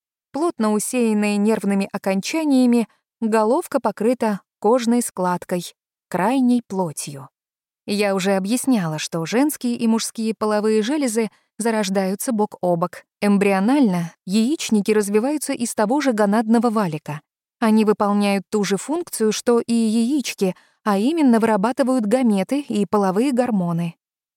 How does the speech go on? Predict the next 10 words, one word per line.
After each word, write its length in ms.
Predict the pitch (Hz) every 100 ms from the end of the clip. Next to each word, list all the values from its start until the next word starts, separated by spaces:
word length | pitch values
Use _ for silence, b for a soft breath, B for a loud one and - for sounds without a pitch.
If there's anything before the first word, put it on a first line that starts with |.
| _
Каждый 400 | 254 226 190 208
яичник, 720 | 208 226 285 - 220 185 - _ _
размером 540 | 285 285 269 269 233 220
примерно 460 | 247 233 220 220
с 80 | -
крупную 420 | 254 233 214 214
виноградину, 680 | 214 233 233 240 190 190 190 - _ -
окружен 520 | 214 233 233 233 208
белочной 500 | 208 233 214 - 208
оболочкой 760 | 196 208 208 262 349 - 196